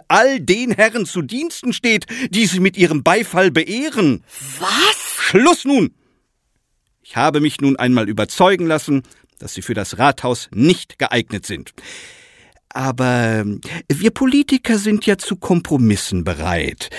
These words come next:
Speaker 1: Deshalb soll achtzehnhundertneunundneunzig eine Straße im Stadtteil Hohenfelde nach Ihrer Familie benannt werden.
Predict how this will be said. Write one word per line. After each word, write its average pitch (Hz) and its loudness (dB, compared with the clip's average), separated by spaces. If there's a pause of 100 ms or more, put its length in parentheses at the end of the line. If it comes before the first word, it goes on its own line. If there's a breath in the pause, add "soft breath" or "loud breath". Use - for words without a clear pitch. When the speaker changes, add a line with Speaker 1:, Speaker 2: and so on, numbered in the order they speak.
(240 loud breath)
Speaker 1:
Deshalb 208 2
soll 143 2 (100)
achtzehnhundertneunundneunzig 139 0
eine 143 2
Straße 180 0
im 190 0
Stadtteil 175 2 (200 loud breath)
Hohenfelde 208 2 (160 soft breath)
nach 127 2
Ihrer 247 2
Familie 120 2
benannt 90 -2
werden. 69 -12